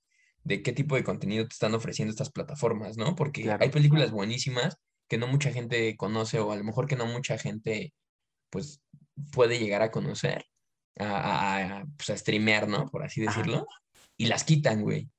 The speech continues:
Speaker 1: ¿no?
Speaker 2: Ah,
Speaker 1: Las
Speaker 2: no
Speaker 1: quitan
Speaker 2: mames.
Speaker 1: y, y ya, pues, ahora sí que ¿dónde la ves? A lo mejor si tienes otra plataforma, pues, en otra plataforma,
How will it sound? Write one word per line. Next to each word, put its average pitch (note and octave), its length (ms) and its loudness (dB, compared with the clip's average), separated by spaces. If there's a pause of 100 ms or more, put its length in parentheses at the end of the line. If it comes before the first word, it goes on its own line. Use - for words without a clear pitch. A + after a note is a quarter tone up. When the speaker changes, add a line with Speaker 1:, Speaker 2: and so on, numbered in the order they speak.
(120)
Speaker 1:
¿no? A#2+ 460 0 (180)
Speaker 2:
Ah, A2+ 80 2
Speaker 1:
Las A2 140 4
Speaker 2:
no A2 60 0
Speaker 1:
quitan C3+ 360 6
Speaker 2:
mames. E3 40 6
Speaker 1:
y, C#3+ 120 2
y A2 240 -2
ya, A2+ 280 2 (360)
pues, A2+ 160 -8
ahora A#2+ 160 4
sí A2+ 80 -6
que B2 120 -2
¿dónde A2+ 220 -4
la G#2 120 -2
ves? B2 240 4
A A#2+ 60 -2
lo G#2+ 100 -8
mejor A#2+ 400 -2
si - 140 -8
tienes A#2 260 -4
otra A#2 220 -2
plataforma, B2 520 -4
pues, - 140 -12
en G2+ 140 -6
otra G2+ 180 -8
plataforma, A#2+ 680 -2